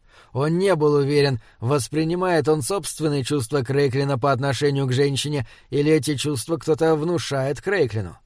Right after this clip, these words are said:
Он настроился на чувства Крейклина позднее, при сдаче, когда женщина уже вышла из игры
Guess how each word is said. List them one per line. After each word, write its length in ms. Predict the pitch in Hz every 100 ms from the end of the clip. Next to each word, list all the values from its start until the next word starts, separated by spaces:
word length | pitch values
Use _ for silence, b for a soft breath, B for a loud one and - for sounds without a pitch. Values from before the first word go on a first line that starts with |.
| _ _ _ _
Он 220 | 107 135
настроился 640 | 147 151 - 175 180 156 160
на 140 | 156
чувства 420 | 147 160 117 147
Крейклина 520 | 135 156 160 143 151 139
позднее, 720 | 151 147 147 160 151 135 113 b b
при 180 | 127 139
сдаче, 580 | 127 151 170 139 127 113 b -
когда 320 | 127 135 127
женщина 520 | 113 156 170 180 180
уже 220 | 170 160
вышла 340 | 156 156 131 139
из 180 | 120
игры 340 | 123 127 175